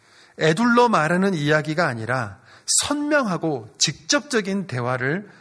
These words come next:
나누는 관계라고 설명하십니다. 이것이 본문이 말하는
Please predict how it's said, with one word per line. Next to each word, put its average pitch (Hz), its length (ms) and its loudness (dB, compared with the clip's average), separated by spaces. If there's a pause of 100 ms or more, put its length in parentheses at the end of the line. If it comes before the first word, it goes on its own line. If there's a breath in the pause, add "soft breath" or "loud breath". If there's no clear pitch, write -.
(160 loud breath)
나누는 190 600 0
관계라고 120 800 -4 (520 soft breath)
설명하십니다. 156 1200 -6 (920 soft breath)
이것이 226 400 2
본문이 190 500 2
말하는 123 560 -4